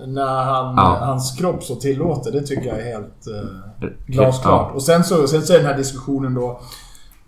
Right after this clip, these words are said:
Speaker 1: Han är ju väldigt komplett och han klarar av väldigt många roller. Eh, risken är ju alltid då att man blir den här, liksom, Erling Marks-typen då, som får, liksom, hoppa in där man behövs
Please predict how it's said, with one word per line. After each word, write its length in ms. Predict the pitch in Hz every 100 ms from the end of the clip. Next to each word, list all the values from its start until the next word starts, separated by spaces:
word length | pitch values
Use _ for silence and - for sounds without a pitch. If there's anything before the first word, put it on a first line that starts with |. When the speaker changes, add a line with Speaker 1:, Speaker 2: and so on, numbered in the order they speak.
| -
Speaker 1:
Han 180 | 147 170
är 40 |
ju 100 | 185
väldigt 240 | 143 123 -
komplett 480 | 120 156 160 139 - - -
och 80 | -
han 100 | 135
klarar 240 | 139 143 143
av 180 | 165
väldigt 260 | 131 123 120
många 440 | 123 120 120 113 - - - _ - _
roller. 440 | 123 127 127 147 127 135 - - - -
Eh, 600 | 131 120 120 117 113 113 110 104 - - - - - - 127
risken 280 | 180 - 151
är 40 |
ju 60 | 143
alltid 220 | 139 156
då 40 |
att 80 | 131
man 120 | 131
blir 100 | 127 135
den 80 |
här, 80 | 127
liksom, 220 | 123 127 123 123 - 127
Erling 380 | 127 127 123
Marks-typen 1080 | 127 123 120 - - - - 175 156 - 120
då, 120 | 120
som 180 | 117 120
får, 120 | 120
liksom, 260 | 127 123 123
hoppa 260 | 123 - 135
in 200 | 135 123
där 80 | 120
man 140 | 120
behövs 640 | 127 147 139 - - -